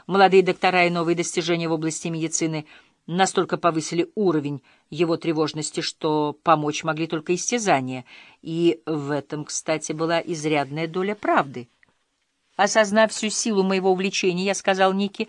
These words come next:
что мне хотелось бы всегда иметь её в моём распоряжении», признался он. Однако реальная жизнь оказалась, видимо, несколько сложнее.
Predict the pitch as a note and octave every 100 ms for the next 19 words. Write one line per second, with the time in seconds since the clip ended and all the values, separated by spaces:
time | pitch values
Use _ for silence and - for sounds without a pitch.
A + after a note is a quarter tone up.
0 | - - - - G3 F#3 E3+ F#3 F3+ -
1 | G3 G3 F#3+ F#3 G3+ G#3 - G#3 C#4+ E4
2 | G#3 D#3 - D3+ C#3+ C3 _ _ D#3 D#3+
3 | F3 D#3 D#3+ - F3 F3+ D#3+ D3 C3+ C3
4 | - _ - F3 D3+ D3+ C3+ - D#3 D3
5 | C3+ B2 - _ _ _ F#3+ G3 A#3 A#3+
6 | B3 - _ _ G3 A3+ A3+ A3+ A#3+ A#3
7 | B3+ C4 C4 B3+ C4+ - C4 B3+ C4 C4
8 | - B3 C4 - C4 A#3+ F3+ D#3 D#3+